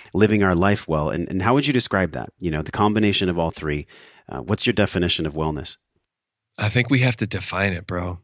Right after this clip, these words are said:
Speaker 2: Like, I really, really do. The more, I was on a run yesterday, and I'm actually recovering. I have a, an old, um, knee injury that flared up from the rock climbing days back in the day, and it's, it's good now. Like, I started running again a couple weeks ago. But I was coming up the hill yesterday,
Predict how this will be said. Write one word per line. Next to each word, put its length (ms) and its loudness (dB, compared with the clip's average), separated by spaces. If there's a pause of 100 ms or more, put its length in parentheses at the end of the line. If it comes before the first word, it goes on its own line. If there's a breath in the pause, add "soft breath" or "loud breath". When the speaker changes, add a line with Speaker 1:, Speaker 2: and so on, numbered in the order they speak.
(140)
Speaker 2:
Like, 160 -2
I 60 0
really, 460 4
really 240 4
do. 120 2
The 120 0
more, 320 2
I 100 2
was 180 2
on 100 2
a 60 2
run 320 0
yesterday, 560 0
and 80 -2
I'm 120 0
actually 300 0
recovering. 400 -4
I 40 0
have 320 0
a, 200 -4
an 220 -2
old, 400 -4
um, 500 -6
knee 340 4
injury 400 2
that 180 0
flared 300 2
up 180 2
from 320 -2 (160)
the 240 0
rock 220 2
climbing 300 0
days 200 2
back 240 0
in 60 -2
the 60 0
day, 200 2
and 100 0
it's, 200 -2
it's 200 -4
good 220 0
now. 220 2
Like, 180 -4
I 40 0
started 260 2
running 240 0
again 120 -2
a 40 -8
couple 180 -4
weeks 220 2
ago. 220 2 (640 loud breath)
But 60 0
I 0 -
was 120 4
coming 240 2
up 80 -2
the 80 2
hill 180 4
yesterday, 520 0